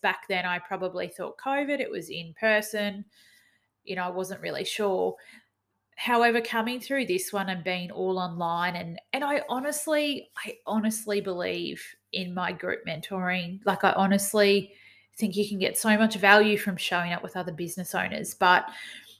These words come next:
you know, when I've looked, when I've been thinking about it this last week, this is my reflections on it. Like, yes, it's,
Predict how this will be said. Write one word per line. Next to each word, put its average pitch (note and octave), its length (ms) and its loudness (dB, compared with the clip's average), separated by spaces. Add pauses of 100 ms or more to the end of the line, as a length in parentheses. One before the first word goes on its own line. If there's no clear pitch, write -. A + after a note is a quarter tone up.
(180)
you G#3 100 6
know, G3 140 8
when G3+ 160 6
I've G#3 180 8
looked, F3+ 320 -2 (800)
when G#3 160 2
I've G#3+ 120 4
been A3+ 180 2
thinking F#3+ 300 -4
about F3+ 200 0
it - 80 0
this - 220 -4
last F3+ 280 -2
week, - 320 -2 (280)
this A3 240 4
is G#3 120 -6
my F#3+ 120 2
reflections F3 640 0
on E3+ 100 0
it. - 220 0
Like, E3+ 240 2
yes, A3+ 260 10
it's, - 380 -2